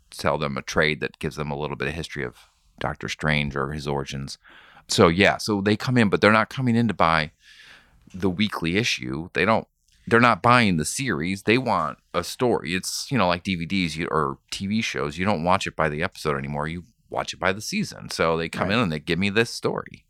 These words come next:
Speaker 1: They're not regular readers. So I don't think that people go to the movies and then come in and say, "Well, how come the newest issue doesn't reflect what the movie is?"
Speaker 2: Right.
Speaker 1: You know?
Speaker 2: Yeah, I know. It's,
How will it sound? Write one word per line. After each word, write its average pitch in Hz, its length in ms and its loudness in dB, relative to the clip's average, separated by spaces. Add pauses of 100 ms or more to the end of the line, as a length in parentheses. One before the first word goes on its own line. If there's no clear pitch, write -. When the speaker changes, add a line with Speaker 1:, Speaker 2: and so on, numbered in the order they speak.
Speaker 1:
They're 92 140 2
not 101 240 0
regular 82 280 0
readers. 85 380 -4
So 95 320 4 (380)
I 110 80 6
don't 123 260 4 (560)
think - 380 -2
that 62 300 -2
people 87 200 -4
go 90 120 0
to 87 60 -2
the 82 60 -4
movies 85 260 -6
and 78 60 -2
then 76 100 -4
come 78 120 -6
in 76 100 -2
and 69 180 -6
say, 67 160 -6
"Well, 71 200 -6
how - 160 -12
come 78 260 -4
the 69 240 -6 (400)
newest 85 300 -2
issue 73 220 -8
doesn't 71 280 -6 (240)
reflect 73 420 -4
what - 120 -12
the 64 80 -10
movie 78 400 -10
is?" - 320 -16 (260)
Speaker 2:
Right. - 300 -8 (100)
Speaker 1:
You 82 140 2
know? 73 240 -2 (800)
Speaker 2:
Yeah, 175 320 2
I 165 120 0
know. 175 180 4
It's, 143 240 -4